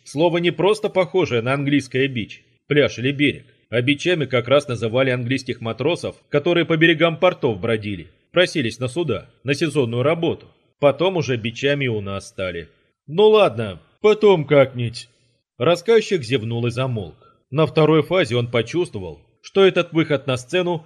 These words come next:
публика встретила холодно, и он рассказывает про бичей сам себе. Английские матросы потонули в возобновленном рассказе Ярика о своей биографии.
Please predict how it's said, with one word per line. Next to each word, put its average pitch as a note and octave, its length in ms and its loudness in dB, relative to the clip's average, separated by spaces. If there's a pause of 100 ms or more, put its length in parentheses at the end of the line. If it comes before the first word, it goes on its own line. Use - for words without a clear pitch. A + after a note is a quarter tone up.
(160)
публика G#3 460 0
встретила G3 480 0
холодно, C3 600 -6 (320)
и E3+ 80 0
он E3+ 180 4
рассказывает D3 720 2
про C3+ 100 0
бичей A2+ 420 -4
сам G2+ 300 -8
себе. G2 400 -8 (500)
Английские F#3 580 -2
матросы F3+ 500 0
потонули D#3+ 500 0
в A#2 80 2
возобновленном B2 720 -2
рассказе A#2+ 420 -2
Ярика C#3 540 -2 (100)
о E3 120 -2
своей A2 360 -2
биографии. A#2+ 680 0